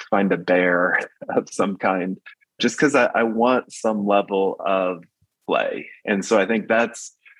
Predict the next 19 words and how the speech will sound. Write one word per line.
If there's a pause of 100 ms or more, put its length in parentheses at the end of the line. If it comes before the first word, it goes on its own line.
(420)
what
I'm
always
trying
to
grapple
with (100)
is,
you
know,
I
think
to
be
a
Christian
is
to
sit